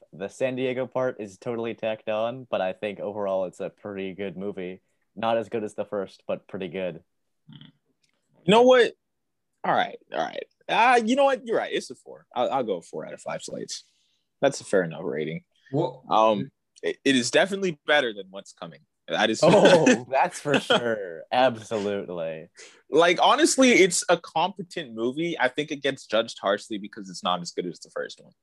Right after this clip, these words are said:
Speaker 1: Yeah. Which, again, also what is commonly touted as, like, one of the greatest movies of all time.
Speaker 2: Yeah. It's hard. Well, it's hard. It's hard to live up to that. So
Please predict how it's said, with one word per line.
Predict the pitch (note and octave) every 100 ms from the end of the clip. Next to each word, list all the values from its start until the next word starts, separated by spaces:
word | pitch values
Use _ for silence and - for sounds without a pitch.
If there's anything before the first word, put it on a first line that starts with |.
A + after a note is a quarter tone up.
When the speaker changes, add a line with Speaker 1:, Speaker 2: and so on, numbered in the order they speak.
| _ -
Speaker 1:
Yeah. | A#2 - _ _ _ _ C#3+ _ _ _ _ _ _
Which, | A2+ A2+ -
again, | A2 A#2+ G#2
also | G2 G#2 - F#2+
what | E2+ F2+ F2+
is | -
commonly | - A2+ G#2+ A2 G#2
touted | - G#2 F2+
as, | G2 F2+
like, | F#2
one | F2 F#2
of | G#2+
the | -
greatest | - A2 A2 A2+ G#2
movies | G#2+ A2 G#2
of | G2+
all | G2+ G2
time. | A2+ G#2 F2+ E2 E2+ - _ _ _
Speaker 2:
Yeah. | G#2 G#2+ F#2 D2+ - _
It's | F3 -
hard. | D4+ D4 A#3+
Well, | E4
it's | G3 G#3+
hard. | G3+ B2 F2 -
It's | -
hard | C#3 A#2 -
to | E2+ _
live | F#2+ F2+
up | D#2+ -
to | - -
that. | - - -
So | B2 A#2+ A#2+ A2+